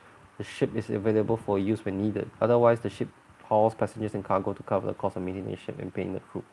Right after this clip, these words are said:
All right, uh, I guess this is somewhat similar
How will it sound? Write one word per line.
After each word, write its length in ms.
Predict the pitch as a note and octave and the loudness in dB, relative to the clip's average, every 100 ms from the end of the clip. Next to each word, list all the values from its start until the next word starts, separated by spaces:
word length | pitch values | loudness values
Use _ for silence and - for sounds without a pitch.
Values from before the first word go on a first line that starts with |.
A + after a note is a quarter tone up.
| - - - - - - - _ - | -20 -20 -20 -20 -20 -20 -20 _ 2
All 60 | D#3 | 4
right, 160 | C#3 - - | 4 0 0
uh, 340 | B2+ C3 B2+ | 4 6 4
I 120 | B2+ | 2
guess 200 | A#2+ F3 | 4 4
this 120 | A3 | 4
is 80 | F#3+ | -2
somewhat 580 | - - C#3+ C#3+ C#3+ B2+ | 0 4 6 6 4 2
similar 640 | - - A#2 B2+ C#3 D3 | -6 0 2 4 4 2